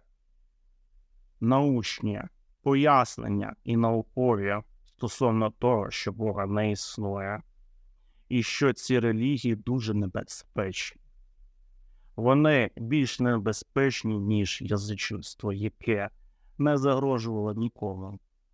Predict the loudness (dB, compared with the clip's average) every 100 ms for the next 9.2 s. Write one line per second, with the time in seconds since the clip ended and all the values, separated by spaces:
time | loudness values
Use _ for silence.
0 | _ _ -4 -4 0 2 4 4 0 -4
1 | 4 6 6 4 0 0 0 0 -2 -4
2 | -4 -6 -8 -18 _ -20 -20 -20 -20 -20
3 | _ -20 -20 -20 -20 -20 -20 -20 -20 _
4 | -4 2 4 6 6 6 2 -4 -8 -8
5 | -10 _ -20 -20 -20 -20 -20 -20 -14 -2
6 | 0 0 -2 -2 4 4 4 0 -4 -4
7 | 0 0 0 -2 -6 -10 -10 -12 -20 -20
8 | -20 -12 -6 -6 -2 0 0 0 -2 2
9 | 2 2